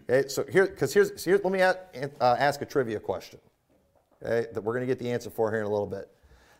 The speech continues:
But a little bit later in Revelation nineteen, when Jesus returns, it says he's wearing many crowns. Anybody wanna guess how many crowns he's wearing? I think twenty-four.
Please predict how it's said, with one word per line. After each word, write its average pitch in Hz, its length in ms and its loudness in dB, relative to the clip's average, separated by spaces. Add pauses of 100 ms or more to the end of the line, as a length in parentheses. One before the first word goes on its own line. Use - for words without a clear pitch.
But 165 520 10
a 113 40 -4
little 170 200 6
bit 214 160 8
later 190 260 8
in 165 60 2
Revelation 156 480 4
nineteen, 135 500 -2
when 131 100 -4
Jesus 120 400 -6
returns, 120 580 -4 (300)
it 117 100 -6
says 139 200 2
he's 123 140 -4
wearing 131 260 0
many 123 200 -4
crowns. - 580 -4 (500)
Anybody 147 300 2
wanna 156 160 0
guess 139 260 0
how 147 80 0
many 135 160 -4
crowns 120 320 -2
he's 92 140 -12
wearing? 90 180 -16 (3000)
I - 80 -14
think 135 220 -4
twenty-four. - 420 -8